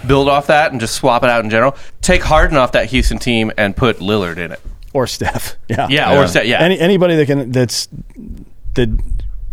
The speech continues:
Speaker 2: is a high usage person but shoots a lot of threes.
Speaker 1: Yeah.
Speaker 2: Or in, in Harden's scenario, I think, I, I don't know. He probably made up for it, though, with all the free throws, right?
Speaker 1: He does.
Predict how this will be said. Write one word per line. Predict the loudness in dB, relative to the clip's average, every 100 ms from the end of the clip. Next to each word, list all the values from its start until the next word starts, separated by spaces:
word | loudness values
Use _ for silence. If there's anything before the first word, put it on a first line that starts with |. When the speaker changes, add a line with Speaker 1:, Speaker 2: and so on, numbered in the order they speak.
| -10 -10 -4
Speaker 2:
is | -2
a | 0
high | 2 2
usage | 2 2 0 -4 -6
person | -2 -2 0 2 2
but | 0
shoots | -4 -4 -4
a | -2
lot | -2
of | -2
threes. | -8 -16 -16 -10 -4
Speaker 1:
Yeah. | -4 -4 -6 2
Speaker 2:
Or | 4 4 0
in, | -2 -2
in | -2 -4 -4
Harden's | 0 0 0 -2 -4 -10 -14 -20 -20 -20 -20
scenario, | -8 -4 -2 0 0
I | -2
think, | -2 -4
I, | -2 -4 -4 -8 -6
I | -2
don't | 0
know. | 0
He | 0 0
probably | 2 2 2
made | 2 0
up | -4
for | -6 -8
it, | -6
though, | -6
with | -6
all | -6
the | -8
free | -8 -10
throws, | -10 -12 -10
right? | -10 -10 -6
Speaker 1:
He | -2 0
does. | 0 -2 -4